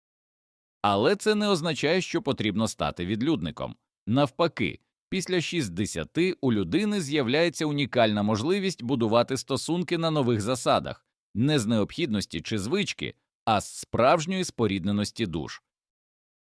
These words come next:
Клуби за інтересами, творчі студії, філософські гуртки, групи подорожей — все це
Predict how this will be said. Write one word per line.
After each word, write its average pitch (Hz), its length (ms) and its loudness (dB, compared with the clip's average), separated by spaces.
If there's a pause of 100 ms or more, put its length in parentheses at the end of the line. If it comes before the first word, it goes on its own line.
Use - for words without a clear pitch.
(220)
Клуби 190 400 0
за 80 120 -4
інтересами, 85 760 0 (100)
творчі 220 420 2
студії, 73 500 -2
філософські 131 640 -2
гуртки, 131 500 0 (160)
групи 101 420 0
подорожей — 85 640 0 (340)
все 117 360 -2
це - 320 -6